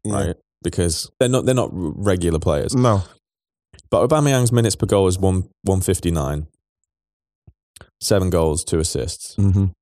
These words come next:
Speaker 2: Played fifteen games. Emil Smith Rowe's minutes per goal is one seventy-one.
Speaker 1: Mm-hmm.
Speaker 2: For someone who isn't a striker, that's a pretty decent return.
Speaker 1: It's a very good return.
Speaker 2: Martinelli's is three thirty-five, but remember, a lot of that was kind of integrating and getting him,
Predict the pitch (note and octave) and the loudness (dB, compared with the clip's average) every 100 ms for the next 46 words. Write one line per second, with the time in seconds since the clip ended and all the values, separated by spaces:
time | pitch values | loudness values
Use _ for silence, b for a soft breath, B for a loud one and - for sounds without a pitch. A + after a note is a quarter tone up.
0 | _ _ - E2+ D#2+ D2+ D#2 D#2 D#2 D2+ | _ _ -4 -2 -2 -4 -4 -2 -2 -2
1 | C#2+ E2 - _ _ _ _ - C3+ - | -4 -8 -14 _ _ _ _ 0 0 0
2 | A2 - G#2+ A#2 - _ _ _ _ - | 0 2 4 2 0 _ _ _ _ -8
3 | E2 E2+ - - D#2+ D2+ D2 E2+ F#2 F#2+ | -2 -2 -2 -2 0 0 0 0 0 2
4 | F#2 - C#2+ E2+ E2 - E2+ C#2 F#2 G2 | 0 -2 -4 -2 -4 -6 -12 -6 -2 0
5 | F#2+ - _ _ _ - - C3 A#2 G#2+ | -2 -6 _ _ _ -6 -2 2 4 4
6 | A2+ F#2+ C2+ - G2+ G#2+ - - F2+ - | 4 0 -4 0 0 0 -4 -6 -8 -10
7 | - A2 G#2+ - G#2+ F#2 F2+ A2 - - | -4 -2 -2 0 2 2 0 -6 -16 -8
8 | G2+ G2+ - B1 - F#2+ E2 G1+ A#2 - | -2 -2 -2 -4 -4 -2 -4 -4 -8 -8
9 | _ - A2 A#2+ A2+ E2 E2+ - E2 G2+ | _ 0 4 4 2 0 -2 -2 -2 0
10 | A#2 A2+ G2 G2 F#2+ F#2 F2 - F#2+ F#2 | 0 0 0 2 2 0 -2 -2 -2 0
11 | G2+ E2 F#2 G2 E2+ D#2+ E2+ - G#2 G2+ | 0 0 0 0 0 0 -2 0 0 0
12 | E2+ F#2 D2 E2+ D2+ - - F2 E2+ F2 | 0 0 0 -2 -4 -4 -4 -2 0 -2
13 | E2+ - E2+ - D#2+ D#2 D#2 F2 - E2+ | -2 -4 -2 -2 -4 -4 -4 -4 -4 -4
14 | F2 D#2+ | -4 -4